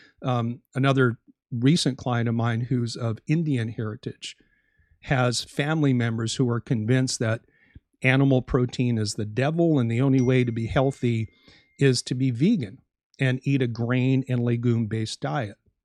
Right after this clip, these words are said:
And I've had clients of different religious backgrounds who connect their diet to their faith. And so whether it's a lack of information or the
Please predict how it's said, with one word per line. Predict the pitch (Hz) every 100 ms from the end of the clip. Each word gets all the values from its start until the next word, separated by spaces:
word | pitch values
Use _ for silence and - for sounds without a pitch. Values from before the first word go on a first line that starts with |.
| _ _ _ _ _ -
And | 123
I've | 123
had | 131 120
clients | - 135 131 -
of | 123
different | 120 - 123 -
religious | 120 120 185 208 -
backgrounds | 113 110 - 104 120
who | 131
connect | 123 123 117 -
their |
diet | 113 110 117
to | -
their | 120
faith. | 113 - 196 113
And | 123
so | - 131
whether | 151 156 147 139
it's | 123 - - _ _ _ _ -
a | 131
lack | 117 123 147 165
of | 151
information | 143 - 117 104 123 170 226 -
or | 123 120 113 - _ _ _ -
the | 117